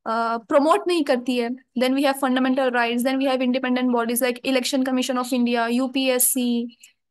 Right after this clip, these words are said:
and so many। ठीक है, तो उसमें से आज जो हम इंपॉर्टेंट, अ, फीचर है इंडियन कॉन्स्टिट्यूशन का, that is separation of powers, हम आज वो देखने वाले हैं। ठीक है,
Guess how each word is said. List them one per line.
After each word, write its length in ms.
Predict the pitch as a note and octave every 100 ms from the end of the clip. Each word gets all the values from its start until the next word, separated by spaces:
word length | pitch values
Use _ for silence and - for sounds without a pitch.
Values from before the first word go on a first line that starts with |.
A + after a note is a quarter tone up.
| -
and 260 | C4 C4 C#4+
so 100 | B3
many। 220 | G#3 G#3+ - -
ठीक 140 | - F#4
है, 220 | E4+ A3+
तो 100 | B3
उसमें 380 | - B3+ D#4 F4+
से 100 | G#4+
आज 260 | C4 C#4
जो 160 | C#4 D#4
हम 220 | D4 C#4+ C4
इंपॉर्टेंट, 720 | A#3+ A#3 B3 B3 C#4+ D4 C#4+
अ, 360 | A#3 A#3 A3+ A3+ _ _ _ _ - -
फीचर 420 | C#4 B3+ F4+ G#4+
है 140 | D4
इंडियन 300 | B3+ A3+ A#3+
कॉन्स्टिट्यूशन 640 | C4 A#3+ C4 B3 A#3+ B3 B3
का, 100 | F4
that 200 | E4 B3
is 80 | C4+
separation 600 | - A3 - A#3+ C4 A4
of 140 | G#4+ G#4+ -
powers, 600 | C4 G#3 G3+ G#3+ G#4+ - _ _ _ _ -
हम 120 | A#3
आज 380 | A#3 G4+ G4+ - -
वो 240 | A#3+ C4+
देखने 400 | A#3+ G3+ G3+ F#3+
वाले 220 | G3 F#3 G#3
हैं। 200 | A3+ - -
ठीक 240 | C#4 C4
है, 280 | G4+ D4+